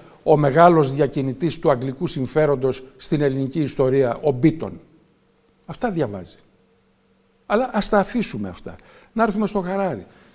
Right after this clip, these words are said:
Ξέρετε τι τον άκουσα να λέει ότι είναι δημοκρατία; Να εκλέγω, λέει, να ψηφίζω για να εκλέξω τον πρωθυπουργό μου, ε, να αποφασίζω ποια γυναίκα θα παντρευτώ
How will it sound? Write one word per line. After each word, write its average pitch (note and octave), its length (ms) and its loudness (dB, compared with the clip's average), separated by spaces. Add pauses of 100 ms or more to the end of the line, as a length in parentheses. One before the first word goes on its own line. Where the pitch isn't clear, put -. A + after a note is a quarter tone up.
(120)
Ξέρετε F3+ 300 0
τι D#3 160 -12
τον D3 220 -2
άκουσα D3+ 340 -2
να B2 320 -4
λέει B2 560 0 (580)
ότι C#3 380 0
είναι C#3+ 160 -2
δημοκρατία; A#2 840 -4 (640)
Να C3+ 160 -4
εκλέγω, D#3 520 0
λέει, B2+ 420 2 (500)
να C3+ 140 -2
ψηφίζω E3 460 -4
για C#3 140 0
να C3 120 -2
εκλέξω B2 580 -4 (460)
τον C3+ 120 0
πρωθυπουργό A#2 640 -2
μου, F3 240 -6 (540)
ε, C3+ 320 -2 (200)
να C#3 200 -2
αποφασίζω C#3 680 -2
ποια D3 260 0
γυναίκα C#3+ 400 -2
θα B2 100 -6
παντρευτώ A#2+ 680 -4